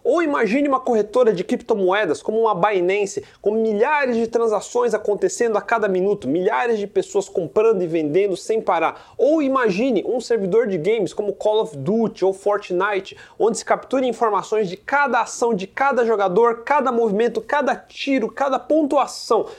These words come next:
jogadores do mundo inteiro. Estamos falando de gigabytes sendo gerados por minuto. É muito dado.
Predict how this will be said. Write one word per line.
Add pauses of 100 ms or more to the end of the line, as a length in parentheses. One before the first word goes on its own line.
jogadores
do
mundo
inteiro. (460)
Estamos
falando
de
gigabytes
sendo
gerados
por
minuto.
É
muito
dado.